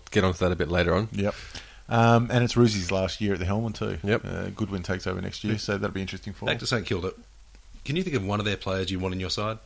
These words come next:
Speaker 2: Oh, besides Rui.
Speaker 3: But
Speaker 2: Um,
Speaker 3: even then, would you trade Roughead for him?
Speaker 2: No.
Speaker 3: No, of course not. And I can't think of, I can think of probably a, a half dozen full forwards I'd have ahead of him.
Speaker 2: Yeah, well, I mean, he's a good centre forward. Uh,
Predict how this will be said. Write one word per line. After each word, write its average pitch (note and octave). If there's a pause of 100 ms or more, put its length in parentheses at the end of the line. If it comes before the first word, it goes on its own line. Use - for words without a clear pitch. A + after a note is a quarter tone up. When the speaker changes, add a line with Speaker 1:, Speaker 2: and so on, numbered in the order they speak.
Speaker 2:
Oh, F#2
besides F#2
Rui. F#2+ (640)
Speaker 3:
But A2+
Speaker 2:
Um, A#2+
Speaker 3:
even A#2+
then, A2+
would A#2+
you A2+
trade A2
Roughead G#2
for B2+
him? D3+ (380)
Speaker 2:
No. E2 (320)
Speaker 3:
No, A#2
of F2
course -
not. -
And G#2 (540)
I C3+
can't B2
think A2+
of, F#2+ (760)
I B2+
can B2+
think A2+
of F#2
probably F#2
a, F#2
a G2+
half A#2+
dozen F2+
full G2
forwards F2
I'd E2+
have F#2
ahead F2
of D#2
him. E2 (960)
Speaker 2:
Yeah, C3+
well, D#3
I -
mean, D3
he's D#3
a D3+
good F#3
centre F2+
forward. -
Uh, G3